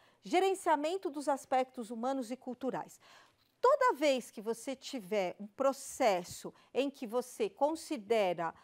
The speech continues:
a, essa dinâmica entre as pessoas, você vai ter dificuldades. Você vai ter dificuldades do relacionamento entre essas pessoas, do conflito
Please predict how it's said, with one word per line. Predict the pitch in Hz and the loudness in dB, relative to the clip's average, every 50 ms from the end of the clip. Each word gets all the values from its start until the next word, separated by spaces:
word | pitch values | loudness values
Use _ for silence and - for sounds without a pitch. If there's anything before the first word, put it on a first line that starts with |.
| - - - _ _ | -20 -20 -20 _ _
a, | - 220 208 208 202 196 185 - - - | 6 6 8 8 8 8 6 2 0 2
essa | 196 226 220 - - - 254 233 220 208 202 196 185 180 170 165 160 170 | 2 2 2 0 -4 0 2 4 4 6 4 4 2 0 -2 -4 -6 -6
dinâmica | 165 240 220 220 240 285 302 277 240 214 - 220 196 180 | -6 -4 -2 2 4 4 4 4 2 -2 0 0 2 2
entre | 214 254 262 240 - 202 | 2 2 0 -2 -4 -8
as | - - | -8 -8
pessoas, | - 180 170 - - - 302 302 294 247 196 170 - - _ - - - _ _ | -12 -12 -12 -12 0 4 6 6 6 6 4 0 -4 -12 _ -20 -20 -20 _ _
você | 415 415 - 508 440 | -2 4 4 4 6
vai | 311 359 403 480 523 508 | 8 8 10 10 8 6
ter | - 381 302 | 4 0 0
dificuldades. | 233 262 247 - - 240 - - 240 208 185 202 180 165 160 - - - | 0 -4 -8 -8 -10 -10 -8 -8 -10 -2 2 2 2 2 0 -4 -8 -14
Você | 190 226 - 294 | -14 -10 -10 -4
vai | 262 285 294 | -4 -4 -2
ter | 294 320 311 | -2 -6 -6
dificuldades | - - - 349 339 - 359 285 302 311 311 320 302 262 254 240 | -6 -6 -6 -6 -4 -4 0 4 6 8 8 6 4 2 -6 -4
do | 208 277 262 | -4 -2 0
relacionamento | 247 269 262 262 247 - 269 247 240 233 240 277 294 277 - | 2 2 2 0 0 -2 -4 -2 -2 -2 -2 -2 -4 -4 -6
entre | 247 226 - 214 | -8 -6 -6 -8
essas | 202 - 202 - | -8 -8 -12 -14
pessoas, | - - 190 - - - 262 262 247 233 196 | -12 -14 -14 -14 -2 0 2 4 4 2 0
do | 202 | -6
conflito | 240 - 277 254 247 233 - - 269 285 294 285 285 - | -4 -2 0 0 0 -2 -8 -6 -2 0 0 0 -2 -6